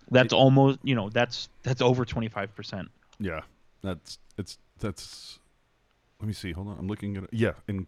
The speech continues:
Speaker 2: I have, in fact, confirmed that is not good.
Speaker 1: <laughs>
Speaker 2: Uh, but this
Speaker 1: And
Speaker 2: game
Speaker 1: you,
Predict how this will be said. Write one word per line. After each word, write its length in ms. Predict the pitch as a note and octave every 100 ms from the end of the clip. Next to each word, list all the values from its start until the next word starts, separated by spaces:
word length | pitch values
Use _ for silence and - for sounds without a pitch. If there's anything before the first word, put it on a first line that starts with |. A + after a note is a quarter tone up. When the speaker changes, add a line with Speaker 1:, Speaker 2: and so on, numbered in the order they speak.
| -
Speaker 2:
I 120 | F#2+
have, 260 | F#2 F2 -
in 140 | G2+ F#2+
fact, 300 | - G#2+ -
confirmed 320 | G2+ A2+ F#2
that 140 | F#2+ A2
is 120 | G2+
not 180 | G#2 -
good. 180 | F2+ - _ _ _ - - B2+ - C3
Speaker 1:
<laughs> 160 | C#3 B2+ - B2+ - C3 _ _ -
Speaker 2:
Uh, 180 | A#2 A2+
but 180 | A2 C3
this 140 | D#3 B2+
Speaker 1:
And 80 |
Speaker 2:
game 140 | -
Speaker 1:
you, 60 | C3